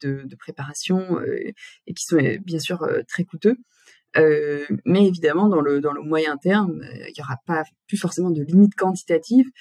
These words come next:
plus de prévisibilité, plus de transparence sur ce que font les, les uns et les autres, plus de visibilité sur l'évolution des arsenaux. Et donc, c'est un, bah, un facteur supplémentaire de,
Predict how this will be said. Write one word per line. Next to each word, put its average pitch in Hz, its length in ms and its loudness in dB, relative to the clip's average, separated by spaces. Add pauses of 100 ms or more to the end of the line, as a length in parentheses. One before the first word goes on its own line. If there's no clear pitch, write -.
(320)
plus 226 140 2
de 196 100 8
prévisibilité, 185 960 -2
plus 214 160 -4
de 165 100 2
transparence 180 640 0
sur 151 160 -10
ce - 80 -14
que 151 100 -10
font 190 220 -2
les, 151 240 2
les 147 200 -4
uns 160 60 -4
et 156 80 -4
les 143 180 -8
autres, 220 280 0
plus 165 120 -10
de 156 60 -10
visibilité 175 600 -2
sur 196 180 -8
l'évolution 170 460 -8
des 170 160 -8
arsenaux. 165 460 -4 (480)
Et - 100 2
donc, 190 180 8
c'est 170 140 -4
un, 127 280 -4 (960)
bah, 143 220 2 (180)
un 160 80 -6
facteur 175 300 -4
supplémentaire 170 640 -2
de, 135 300 -2